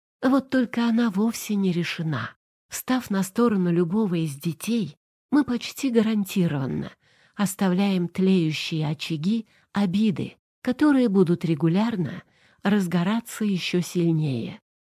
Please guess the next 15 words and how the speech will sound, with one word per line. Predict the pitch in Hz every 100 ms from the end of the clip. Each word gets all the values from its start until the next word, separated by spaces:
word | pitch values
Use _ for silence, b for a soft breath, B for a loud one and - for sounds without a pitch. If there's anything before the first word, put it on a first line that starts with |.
| _
Почему? | - 294 - 285 175 120 - _ _ _
Потому | 220 208 196
что | 190 - 175
на | 175
самом | 170 247 247 156 143
деле | 139 147 120 - - _ _
невозможно | 226 226 226 208 254 240 160
быть | 147 175 -
уверенным | 165 185 226 143 - - - _ _
в | -
том, | - 294 269
что | - 208
вы | 214
поступаете | 208 190 196 190 202 190 170 175
справедливо, | - 185 180 165 190 240 214 135 -